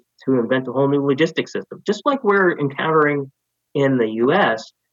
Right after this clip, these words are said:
with not enough charging stations. Um, they're gonna have to figure, you know, they've figured out how to deliver fuel to the battlefield. How are you gonna deliver electricity to the battlefield? Uh, that's, that's something they're gonna have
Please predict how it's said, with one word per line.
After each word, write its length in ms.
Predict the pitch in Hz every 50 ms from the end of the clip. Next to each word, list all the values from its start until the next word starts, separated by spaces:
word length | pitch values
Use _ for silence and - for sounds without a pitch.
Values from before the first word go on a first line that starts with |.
| _ -
with 180 | 120 113 110
not 320 | 120 123 127 135 143 143 139
enough 300 | 127 127 131 123 120 -
charging 380 | - 131 151 185 190 151 113
stations. 720 | 98 - 123 104 98 - - 104 98 101 110 117 - - _ _ _ _ _ _ _ _ _ _ _ _ -
Um, 400 | 117 117 117 113 113 113 - - _ _ _ _
they're 120 | - 151 196
gonna 180 | 247 240 185
have 160 | 135 135 131 -
to 120 | - -
figure, 220 | - 143 131 -
you 140 | - 123 120
know, 260 | 110 104 101 107 107 -
they've 180 | 120 120 120 - -
figured 300 | 170 180 160 147 131 143
out 220 | 156 151 139 - - -
how 100 | 117 107
to 100 | 107 101
deliver 420 | 101 110 104 117 120 104 104 95 - -
fuel 180 | 123 117 117
to 100 | 113 -
the 80 | 98 95
battlefield. 420 | 101 101 95 98 - - 90 - - _ _ _ _ _ _ _ _ -
How 160 | - - -
are 80 | 127 143
you 100 | 156 160
gonna 160 | 165 160 151
deliver 320 | 147 156 151 160 160 165 165
electricity 560 | 143 147 165 160 - 175 190 - - - 127
to 120 | 104 190
the 80 | 190 -
battlefield? 460 | - - - - - - - - - - _ _ _ _ _ _ _ _ _ _ _ _
Uh, 200 | - 113 113 113 110
that's, 420 | 113 127 135 135 131 - - - -
that's 260 | - 131 127 127 -
something 360 | - 143 139 135 135 139 120 117
they're 160 | 117 120 117
gonna 180 | 123 120 113
have 220 | 113 123 117 110